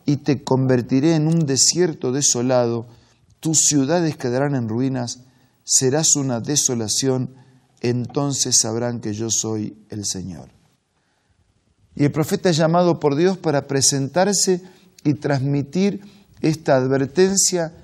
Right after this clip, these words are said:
de un inminente juicio de parte de Dios. Versículo cinco.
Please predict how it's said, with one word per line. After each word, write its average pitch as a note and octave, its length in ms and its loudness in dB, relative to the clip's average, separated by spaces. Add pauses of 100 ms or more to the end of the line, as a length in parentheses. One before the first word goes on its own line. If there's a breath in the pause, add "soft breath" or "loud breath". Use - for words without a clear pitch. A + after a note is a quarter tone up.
(280 soft breath)
de C#3 200 0
un E3+ 160 4
inminente D#3+ 600 -2
juicio F#3 540 -2
de C3 100 -2
parte B2 420 -6
de G#2+ 180 -2
Dios. - 420 -12 (2500)
Versículo C3+ 580 0
cinco. G#2 580 -4